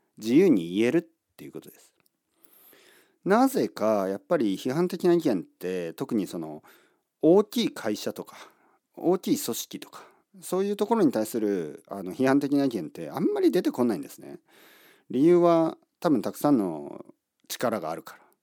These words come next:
で、なんかその構造的にはね、いわゆる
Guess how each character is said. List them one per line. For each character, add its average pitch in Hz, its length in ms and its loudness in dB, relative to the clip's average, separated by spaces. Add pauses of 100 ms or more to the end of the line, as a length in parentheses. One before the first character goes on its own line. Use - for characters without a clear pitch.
(720)
で、 139 540 0
な 370 180 0
ん 427 100 0
か - 120 -8
そ 120 140 -2
の 104 240 -2
構 233 260 4
造 247 160 -4
的 233 220 -6
に 233 100 -2
は 117 100 0
ね、 156 280 -12 (420)
い - 80 -6
わ 180 80 2
ゆ 180 80 4
る 120 160 0